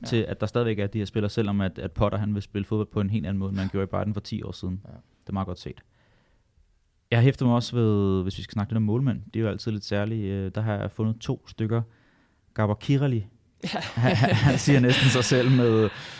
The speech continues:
Speaker 2: med de der joggingsæt, der
Speaker 3: De grå
Speaker 2: i
Speaker 3: je-, grå joggingbukser.
Speaker 2: i regnvejr, der endte han jo med at veje ti kilo mere i løbet af en kamp, fordi de blev så våde,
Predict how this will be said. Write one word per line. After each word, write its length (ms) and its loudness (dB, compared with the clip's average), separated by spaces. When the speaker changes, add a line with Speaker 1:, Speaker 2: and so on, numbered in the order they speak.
Speaker 2:
med 120 4
de 120 2
der 180 4
joggingsæt, 720 4
der 200 4
Speaker 3:
De 60 4
grå 160 6
Speaker 2:
i 40 6
Speaker 3:
je-, 360 -10
grå 320 -2
joggingbukser. 480 0
Speaker 2:
i 40 8
regnvejr, 280 4
der 80 2
endte 100 4
han 100 4
jo 60 4
med 160 4
at 60 2
veje 200 2
ti 180 -4
kilo 240 -2
mere 200 2
i 40 0
løbet 180 -2
af 40 0
en 80 -2
kamp, 220 -2
fordi 140 2
de 60 2
blev 220 4
så 180 2
våde, 220 6